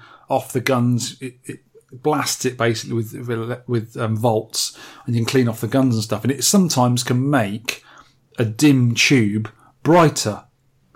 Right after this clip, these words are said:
temporarily. Obviously, it's gonna get knackered again in, in time and time. So I put it on there, and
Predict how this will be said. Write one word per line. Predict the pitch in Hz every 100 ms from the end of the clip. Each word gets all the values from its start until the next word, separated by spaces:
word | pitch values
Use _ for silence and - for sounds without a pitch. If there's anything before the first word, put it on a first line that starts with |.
| _ _
temporarily. | 135 117 127 135 110 98 - _ -
Obviously, | 120 - 110 110
it's | -
gonna | 123 110
get | 104 107 - -
knackered | 117 101 -
again | 110 110 113
in, | 110 113
in | 117
time | 113 117 110
and | 110
time. | 131 117 101 - _ _ - - - - - - - _
So | - 147 165 _ _ _ _ _ _ _
I | 139
put | - 220
it | 214
on | 160 180 147
there, | 101 95 107 107
and | - 131 127 127